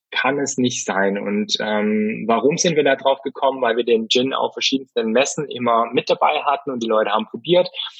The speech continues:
Ähm, und eine Zielgruppe ist bei uns ganz oft immer untergegangen. Und übrigens nicht nur bei uns, sondern eben bei unseren ganzen Mit-,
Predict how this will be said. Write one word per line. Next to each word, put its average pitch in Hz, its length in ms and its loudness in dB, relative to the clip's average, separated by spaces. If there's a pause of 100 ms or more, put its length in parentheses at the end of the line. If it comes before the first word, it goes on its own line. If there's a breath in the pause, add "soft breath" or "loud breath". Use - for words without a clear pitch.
(340 loud breath)
Ähm, 123 360 2
und 127 280 2 (200)
eine 151 260 2
Zielgruppe 151 540 2
ist 131 220 2
bei 131 80 2
uns 131 360 -2
ganz 127 260 -2
oft - 280 0
immer 127 200 4
untergegangen. 113 720 2
Und 127 160 -4
übrigens 131 360 2
nicht 131 140 -2
nur 123 120 -2
bei 113 100 2
uns, 135 280 0
sondern 120 260 -2
eben 120 240 -2
bei 117 120 2
unseren 117 460 -2
ganzen 117 500 -2
Mit-, 143 160 -2